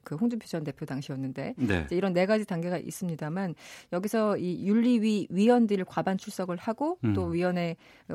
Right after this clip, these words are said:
Speaker 1: 과반이 찬성해야지만 의결이 가능합니다.
Speaker 2: 네.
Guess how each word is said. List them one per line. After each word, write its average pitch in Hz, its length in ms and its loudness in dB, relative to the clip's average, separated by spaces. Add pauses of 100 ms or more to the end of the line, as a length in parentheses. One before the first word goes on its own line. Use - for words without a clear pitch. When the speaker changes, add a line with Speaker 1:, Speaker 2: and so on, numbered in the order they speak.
Speaker 1:
과반이 180 420 0
찬성해야지만 233 920 0
의결이 175 360 0
가능합니다. 160 880 -2
Speaker 2:
네. 98 220 6